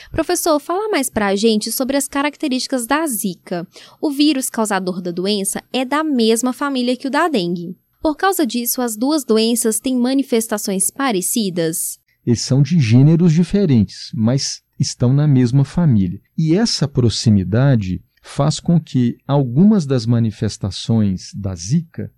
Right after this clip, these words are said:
Speaker 2: sejam muito parecidas com as manifestações da dengue.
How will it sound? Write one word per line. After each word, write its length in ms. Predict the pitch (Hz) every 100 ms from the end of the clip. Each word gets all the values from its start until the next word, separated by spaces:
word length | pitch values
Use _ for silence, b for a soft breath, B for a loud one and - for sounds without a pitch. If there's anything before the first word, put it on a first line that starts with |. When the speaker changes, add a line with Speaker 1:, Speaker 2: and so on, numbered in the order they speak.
| _
Speaker 2:
sejam 440 | - - 160 160
muito 640 | 190 185 202 214 254 - 240
parecidas 1000 | 180 196 185 - - 147 170 165 220 -
com 160 | -
as 140 | 180 -
manifestações 840 | 156 151 - 135 - 127 - 123
da 160 | 131 170
dengue. 460 | 120 110 107 90